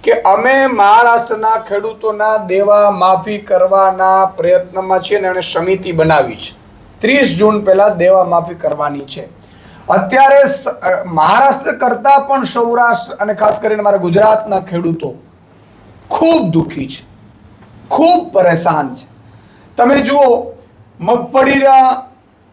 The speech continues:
અ, પાથરા પડ્યા હતા અને પાથરા તણાઈ ગયા, મોઢામાં આવેલો કોળિયો છીનવાઈ ગયો એવી હાલત થઈ અને ખેડૂતો આપઘાત કરવા સિવાય ખેડૂતો પાસે વિકલ્પ નથી બચ્યો.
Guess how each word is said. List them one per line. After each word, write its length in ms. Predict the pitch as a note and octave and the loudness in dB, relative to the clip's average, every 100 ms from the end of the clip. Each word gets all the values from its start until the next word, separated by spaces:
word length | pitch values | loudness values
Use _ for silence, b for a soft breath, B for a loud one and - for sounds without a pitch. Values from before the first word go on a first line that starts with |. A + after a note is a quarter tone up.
| _ - | _ -2
અ, 200 | F#3 F#3+ | -2 0
પાથરા 480 | F#3+ G#3 A3 C#4 | 0 0 2 2
પડ્યા 300 | C4+ B3+ B3 | 2 2 2
હતા 180 | A#3+ A#3+ | 2 2
અને 120 | A3+ | 0
પાથરા 460 | A3 G#3+ A3 A#3 G#3+ | 0 -2 0 0 0
તણાઈ 280 | G#3+ G3+ G3 | 0 -2 -2
ગયા, 420 | G3 F#3 F3 - - - | 0 2 2 -2 -12 -14
મોઢામાં 540 | D3+ E3 F#3 G#3+ G#3+ G3+ | -4 -2 2 2 2 2
આવેલો 320 | F#3+ F#3 F#3 | 2 2 0
કોળિયો 520 | F#3 F#3 F3+ F#3+ F3+ | -4 -4 -4 -2 -4
છીનવાઈ 520 | E3+ D#3+ F3 F#3 F#3 | -4 -6 -2 2 2
ગયો 240 | F3+ F3+ F3 | 2 0 0
એવી 160 | E3 | 0
હાલત 480 | D3 C#3+ F3 F3+ F3+ | 0 0 0 0 -4
થઈ 200 | - D#3+ - b b b b - | -8 -8 -10 b b b b -2
અને 180 | D#3+ D#3+ | -2 0
ખેડૂતો 580 | D#3 D#3+ E3+ E3+ F#3 - - | 0 0 0 0 -2 -2 0
આપઘાત 920 | D3+ D#3 D3 C3 D#3 F3 F3+ - - | 0 0 -4 -2 0 2 0 -4 -8
કરવા 360 | D#3 D#3 E3 | -6 0 0
સિવાય 360 | E3 D#3+ D#3 D3+ | 0 -4 -2 -2
ખેડૂતો 440 | D3 D3 D3+ D3+ | -4 -8 -6 -6
પાસે 300 | C#3 D3 - | -4 -4 -6
વિકલ્પ 460 | C3 C3+ D#3+ D#3+ - | -10 -10 -6 -6 -8
નથી 280 | C#3 C3+ C3+ | -14 -14 -16
બચ્યો. 340 | A2+ - - | -16 -18 -20